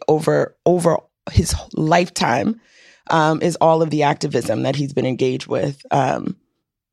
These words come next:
for decades and decades and decades. And so I think it'll be a great loss, um, for organizations that have s-, that have, you know, centered him, you know,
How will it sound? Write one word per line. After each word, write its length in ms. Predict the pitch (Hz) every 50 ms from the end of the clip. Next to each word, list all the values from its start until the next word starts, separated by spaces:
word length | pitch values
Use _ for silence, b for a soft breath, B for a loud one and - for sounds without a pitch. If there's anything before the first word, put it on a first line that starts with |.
| _ -
for 120 | - 180
decades 520 | 156 156 156 165 165 143 - 151 151 - -
and 100 | 147 143
decades 420 | 135 143 143 - 123 123 - -
and 100 | - 135
decades. 580 | 131 131 135 - - 80 71 - - - - -
And 140 | - 143 -
so 400 | 143 139 131 127 127 - - - -
I 80 | 151
think 200 | 139 156 151 139
it'll 140 | 147 143 139
be 160 | 135 135 139
a 60 | 139 131
great 260 | - 143 139 131 -
loss, 540 | 131 127 131 135 135 139 147 - - - b b b b b b b b b b b -
um, 400 | - 147 - - - - - - _ _ _ _ _ _ _ _ _ _ _ _ _ _ _ _ -
for 160 | - - 160 135
organizations 640 | 151 135 139 139 135 139 165 165 180 - 185 175 170
that 140 | 175 170 185
have 120 | 175 165
s-, 180 | - - - - -
that 180 | - 156 147 160
have, 340 | 160 151 151 147 165 - -
you 100 | - 165
know, 340 | 143 127 113 - - 170 165 - _ _ B B B B B B B B B _ _ _ _ _ _ _ _ _ _ _ _ _ _ _ _ _ _ _ _ - - - -
centered 540 | - - - - - 208 - - 202 185 185
him, 580 | - 196 180 175 170 165 165 165 165 160 160 160 - - - - _ _
you 180 | - 156 147 131
know, 320 | 123 123 - - -